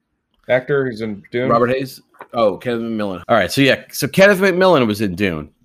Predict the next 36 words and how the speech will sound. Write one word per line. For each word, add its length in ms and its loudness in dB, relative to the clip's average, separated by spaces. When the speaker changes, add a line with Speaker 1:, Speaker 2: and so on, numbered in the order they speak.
Speaker 2:
and 160 -8
he 140 0
is 160 0
no 180 2
longer 360 2
a, 100 -2
a, 280 -4
a 20 0
living 420 2
man. 380 -2
Speaker 1:
He's 160 -16
not. 280 -14
He 200 -6
is 140 -6
a, 180 -4
he's 280 -6
the 340 -2
villain 380 2
of 120 -4
this 180 -12
piece, 580 -12
and 140 -6
he's 160 -4
introduced 640 -2
at 40 -18
the 60 -10
beginning 560 -6
betting 320 -2
a, 280 -4
a 80 -12
friend 340 0
of 120 -4
his 540 -8
whether 340 0
or 80 2
not 460 -4